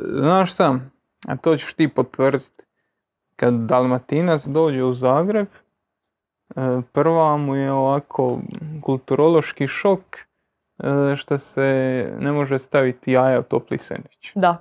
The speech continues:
Speaker 2: <laughs>
Speaker 1: Sumrak civilizacije.
Speaker 2: A, kao.
Speaker 1: Sumrak civilizacije
Speaker 2: Da, da.
Speaker 1: po meni, ali evo.
Speaker 2: Ali dobro.
Speaker 1: A što se tiče ćevapa, onda shvatiš da u Zagrebu možeš pojesti sto puta bolje ćevape nego u Dalmaciji. E,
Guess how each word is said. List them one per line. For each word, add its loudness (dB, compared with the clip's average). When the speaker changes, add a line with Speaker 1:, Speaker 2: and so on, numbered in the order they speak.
Speaker 2:
<laughs> 2
Speaker 1:
Sumrak 4
civilizacije. 2
Speaker 2:
A, 2
kao. -2
Speaker 1:
Sumrak 2
civilizacije 0
Speaker 2:
Da, -2
da. -2
Speaker 1:
po 2
meni, -4
ali 0
evo. 2
Speaker 2:
Ali 0
dobro. -2
Speaker 1:
A 2
što -4
se -6
tiče 0
ćevapa, 0
onda 2
shvatiš 0
da 2
u 2
Zagrebu 2
možeš -8
pojesti -2
sto 0
puta 0
bolje 2
ćevape -4
nego -10
u -12
Dalmaciji. -18
E, -8